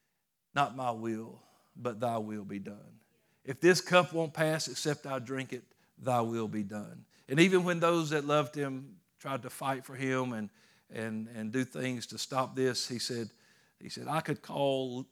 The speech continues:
legions from heaven right now, angels, to fight for me and deliver me, but then how would the scriptures be fulfilled? How could the things that were written of me come to pass?" It's why he would answer when he was being judged, "It was to this end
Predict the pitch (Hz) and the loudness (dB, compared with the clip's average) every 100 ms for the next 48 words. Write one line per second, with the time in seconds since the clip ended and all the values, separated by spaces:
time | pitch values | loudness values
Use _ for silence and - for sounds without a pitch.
0 | _ _ _ _ 110 151 175 156 165 165 | _ _ _ _ -2 0 2 0 -6 -8
1 | - - 175 139 120 135 107 104 107 110 | -12 -14 -14 -14 -4 -2 -2 -4 -10 -12
2 | - 117 110 113 131 139 120 123 127 - | -14 -18 -18 -12 -6 -4 -4 -8 -16 -18
3 | - - 139 117 - 120 117 113 110 104 | -18 -10 -8 -8 -10 -8 -4 -2 -2 -2
4 | 110 131 117 107 110 110 107 _ _ _ | 2 4 4 0 -2 -2 -4 _ _ _
5 | - 123 127 120 - 147 147 143 139 127 | -6 -2 0 0 0 4 6 6 2 2
6 | 139 135 131 120 123 - 139 131 - 131 | 4 6 4 -2 -8 -6 -4 -4 -8 -14
7 | 107 120 120 - - - 127 110 87 - | -6 -4 -4 -8 -10 -6 -6 -6 -10 -6
8 | 127 - 123 110 - - - _ 120 - | -6 -4 -4 -6 -10 -20 -20 _ -16 -4
9 | 131 120 113 113 117 139 - 120 110 120 | -2 -2 -4 -4 2 2 2 -4 -6 -6
10 | 107 123 117 107 - 117 113 117 - 135 | -6 -6 -6 -6 -4 -2 -2 -4 -12 -6
11 | 123 120 113 117 123 113 - 113 104 - | -4 -2 -4 -4 -4 -4 -8 -8 -8 -12
12 | - - _ _ - 120 117 113 110 117 | -20 -20 _ _ -8 -4 -4 -4 -4 -2
13 | 113 104 120 120 113 104 - - _ _ | -2 -2 2 4 4 2 -6 -20 _ _
14 | - 123 117 - 123 110 131 - 135 123 | -6 -6 -6 -8 -4 0 -2 -2 -2 -2
15 | 113 107 | -2 -4